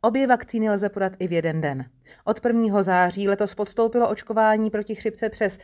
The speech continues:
dvě stě šedesát osm tisíc lidí a proti covidu devatenáct přes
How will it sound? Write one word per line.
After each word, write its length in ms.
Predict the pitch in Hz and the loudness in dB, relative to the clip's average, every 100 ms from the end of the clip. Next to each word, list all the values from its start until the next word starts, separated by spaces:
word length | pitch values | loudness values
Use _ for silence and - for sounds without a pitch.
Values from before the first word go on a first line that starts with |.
| _ | _
dvě 220 | 170 190 262 | -8 -4 -4
stě 180 | - | -4
šedesát 480 | 277 240 233 240 226 | -6 -2 0 2 0
osm 220 | 202 220 | -2 -6
tisíc 340 | 208 - 175 - | -6 -6 -8 -6
lidí 380 | 151 156 185 233 - - | -8 -8 -8 -10 -14 0
a 140 | 180 | 4
proti 320 | 175 190 185 190 | 4 2 -2 -2
covidu 260 | 190 180 | -2 -2
devatenáct 640 | 175 190 208 220 233 233 - | -2 -4 -2 0 0 -2 -6
přes 300 | 269 254 | -2 -2